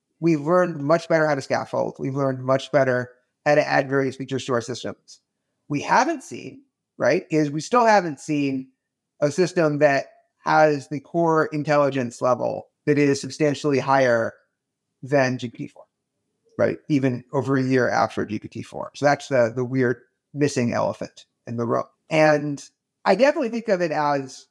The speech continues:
you know, there's sort of this thing that we call just co-, that I call, you know, the core intelligence level, like the, the, the kind of, you know, the Ron White, "You can't fix stupid,"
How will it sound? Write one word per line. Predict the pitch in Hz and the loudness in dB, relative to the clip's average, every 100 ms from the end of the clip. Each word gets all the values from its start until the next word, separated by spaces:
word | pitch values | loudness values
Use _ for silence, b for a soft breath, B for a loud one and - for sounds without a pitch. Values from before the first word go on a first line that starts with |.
| - | -4
you | 156 | 0
know, | 156 | 2
there's | 170 160 | 2 0
sort | 185 175 | 2 2
of | 156 - _ _ _ _ _ _ | 2 -4 _ _ _ _ _ _
this | 165 185 180 | 2 2 2
thing | - 240 196 | 2 2 2
that | 175 | 0
we | 160 | -4
call | - 151 143 127 - _ | 2 2 2 0 -4 _
just | 156 139 - | -4 -4 -6
co-, | 160 143 | -6 -2
that | 156 | 2
I | 165 | 2
call, | 156 151 | 2 -2
you | 143 | 0
know, | |
the | 127 | -4
core | - 160 147 | -4 0 0
intelligence | 135 139 131 131 147 - - | 0 0 0 -4 -8 -16 -8
level, | 123 117 - - | -4 -4 -6 -2
like | 120 - | -4 -2
the, | 135 131 - _ | -4 -4 -8 _
the, | 147 143 | -4 -2
the | 147 | 0
kind | 196 208 | 0 0
of, | 160 - _ _ _ - | -2 -6 _ _ _ -4
you | 143 | 0
know, | 131 | 0
the | 131 147 | 2 2
Ron | 160 170 156 | 4 2 2
White, | 160 147 | 0 -2
"You | |
can't | 147 165 - | -6 -8 -6
fix | 147 - | -8 -8
stupid," | - 139 208 | -8 -2 -2